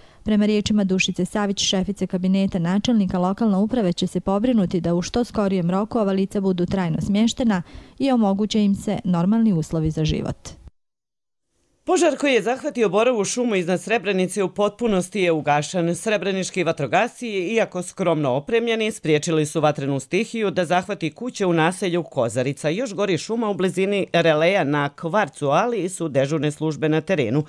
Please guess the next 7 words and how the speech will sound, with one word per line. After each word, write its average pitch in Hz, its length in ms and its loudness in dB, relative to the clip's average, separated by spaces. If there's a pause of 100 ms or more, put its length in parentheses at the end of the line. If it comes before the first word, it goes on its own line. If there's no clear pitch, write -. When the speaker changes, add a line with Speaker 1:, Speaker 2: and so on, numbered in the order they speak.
(420)
Speaker 2:
izvještava 240 500 0
novinar 185 420 2
Udruženja 175 540 0
Prijatelji 147 640 -2
Srebrenice 196 760 -2
Dejan 143 460 2
Petrović. - 640 -8